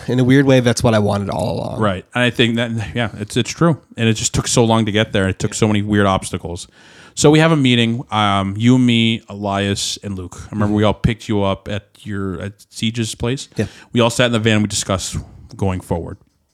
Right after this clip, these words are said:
Speaker 2: how we're gonna do this. So we're like, "Okay, we're gonna be a four piece. Me and Doug are gonna split the vocals." Um, Elias really came up too, 'cause he's like,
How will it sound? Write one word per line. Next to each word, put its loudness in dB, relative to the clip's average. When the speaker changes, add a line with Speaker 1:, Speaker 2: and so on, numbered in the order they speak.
Speaker 2:
how -6
we're 2
gonna 0
do -6
this. -8
So -6
we're -8
like, -14
"Okay, -4
we're -10
gonna -6
be 2
a 2
four 4
piece. -4
Me -4
and -4
Doug 0
are -4
gonna -4
split -4
the 0
vocals." 2
Um, -8
Elias 2
really 6
came 4
up 2
too, 4
'cause -4
he's -2
like, -4